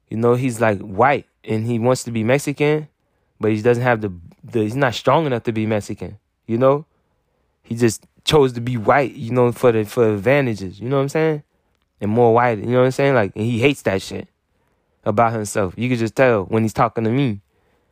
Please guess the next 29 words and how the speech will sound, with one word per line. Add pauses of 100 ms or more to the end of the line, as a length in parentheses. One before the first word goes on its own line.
(340)
you
know? (500)
And
when
he's (340)
talking
to
his
other
Mexican
friend, (160)
you
know,
who
walks
around
with
hot
sauce
all
the
time. (320)
And
we
just (140)
joke
around
how
fucking